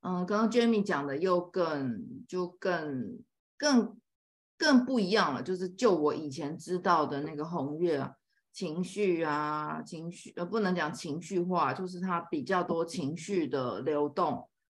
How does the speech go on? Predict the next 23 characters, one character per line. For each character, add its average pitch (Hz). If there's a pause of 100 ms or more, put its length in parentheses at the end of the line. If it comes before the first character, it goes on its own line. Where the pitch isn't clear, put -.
(140)
然 165
后 196
情 196
感 185
当 170
然 165
比 127
较 151
丰 147
富。 156 (240)
但 311
是 339
我 220
在 214
查 175
红 170
月 202
名 160
人， 151
其 165
实 196
前 202
面， 214